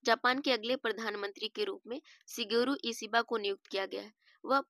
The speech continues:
फूमियो किशिदा का स्थान लेंगे। जापान की राजधानी टोक्यो मुद्रायन प्रधानमंत्री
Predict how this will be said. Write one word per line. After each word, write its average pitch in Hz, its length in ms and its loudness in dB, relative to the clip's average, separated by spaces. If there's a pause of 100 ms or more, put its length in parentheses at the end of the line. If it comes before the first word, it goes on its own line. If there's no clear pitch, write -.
फूमियो 240 460 -4
किशिदा 214 480 -4
का 214 280 -6
स्थान 208 300 -8
लेंगे। 190 360 -8 (3250)
जापान 247 440 4
की 269 100 -6
राजधानी 240 480 2
टोक्यो 233 380 0
मुद्रायन 220 680 -2
प्रधानमंत्री 208 800 -6